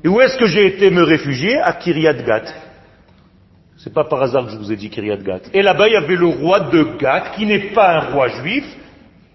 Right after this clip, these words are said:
Et donc, il dit, cette époque-là où j'étais à Kiryat Gat,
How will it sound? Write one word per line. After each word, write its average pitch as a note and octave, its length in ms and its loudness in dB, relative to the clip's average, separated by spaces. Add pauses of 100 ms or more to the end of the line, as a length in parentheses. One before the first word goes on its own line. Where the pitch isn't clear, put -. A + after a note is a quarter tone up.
(380)
Et D3+ 120 -2
donc, G#3+ 420 2
il D3+ 240 -6
dit, B3 640 -4
cette - 400 0
époque-là A3 540 2
où E3 120 0
j'étais G#3+ 380 0
à A#3 100 4
Kiryat F3 460 -4
Gat, G#3 280 0